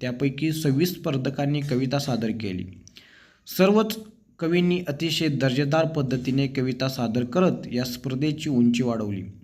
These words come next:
साहित्य केसरी काव्यकरंडक दोन हजार चोवीस पंचवीसच्या तिसऱ्या पर्वाच्या विजेत्या होण्याचा मान बुलढाण्याच्या वैशाली तायडे यांनी मिळवला. रोख रक्कम दहा हजार रुपये, एक आकर्षक करंडक, सन्मानपत्र आणि चांदीचा पेन देऊन त्यांचा सन्मान करण्यात आला.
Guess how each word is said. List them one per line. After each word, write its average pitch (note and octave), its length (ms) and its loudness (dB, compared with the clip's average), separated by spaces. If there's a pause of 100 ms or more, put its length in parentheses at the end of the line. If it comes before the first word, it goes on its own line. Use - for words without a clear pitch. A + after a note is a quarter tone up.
(460)
साहित्य C3+ 480 0
केसरी C#3+ 400 0
काव्यकरंडक C#3+ 760 2
दोन C#3 300 0
हजार B2 260 0 (100)
चोवीस C#3 280 0
पंचवीसच्या C3+ 560 -2
तिसऱ्या C#3 380 -4
पर्वाच्या C3 480 -2
विजेत्या B2 560 2
होण्याचा C3+ 360 0
मान C3+ 300 0
बुलढाण्याच्या C3+ 720 2
वैशाली C3 440 2
तायडे C3 500 0
यांनी A#2 200 2
मिळवला. G2+ 360 -2 (800)
रोख D#3 240 0
रक्कम C#3+ 400 2
दहा C3+ 160 4
हजार B2 200 2
रुपये, C3 340 -2 (120)
एक D3 340 -2 (760)
आकर्षक D#3 420 0
करंडक, C#3 580 2
सन्मानपत्र C#3+ 680 0
आणि C3 240 -2 (120)
चांदीचा C#3 440 0
पेन D3 280 2
देऊन C3 280 2
त्यांचा A#2+ 280 -2
सन्मान C#3 400 -2
करण्यात A#2 400 -4
आला. F#2 160 -6